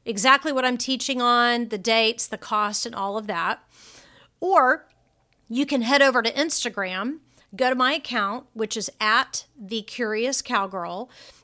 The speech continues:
and then direct message me, and I will send you a link to the registration page via D M. Any one of those three ways, and I will be happy to get that information to you.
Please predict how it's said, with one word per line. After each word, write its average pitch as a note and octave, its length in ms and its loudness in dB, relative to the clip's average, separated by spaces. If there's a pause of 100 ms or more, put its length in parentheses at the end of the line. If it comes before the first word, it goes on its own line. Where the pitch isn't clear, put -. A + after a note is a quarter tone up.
(140)
and B3+ 200 2
then C4 260 4
direct C4 340 0
message B3 440 -4
me, F#3+ 340 -14
and A#3 140 -2
I A#3 160 2
will A#3 160 -2
send A#3 280 0
you A3 160 -4
a A#3+ 80 -2
link A3+ 440 -6
to C4 100 -8
the A3 100 -6
registration G#3 680 -6
page F#3 460 -8 (100)
via G3 360 -6
D F#3 220 -6
M. F3 280 -14 (460)
Any D#4 220 6
one D#4 180 2
of C#4 100 0
those B3+ 200 2
three C4 220 -4
ways, A3 480 0
and A3 200 -8
I G#3 60 -2
will G3+ 140 -8
be F#3+ 100 -8
happy A3 380 -6
to - 160 -8
get G3+ 300 -6
that G#3 140 -6
information G3 640 -8
to - 160 -4
you. G3 420 -6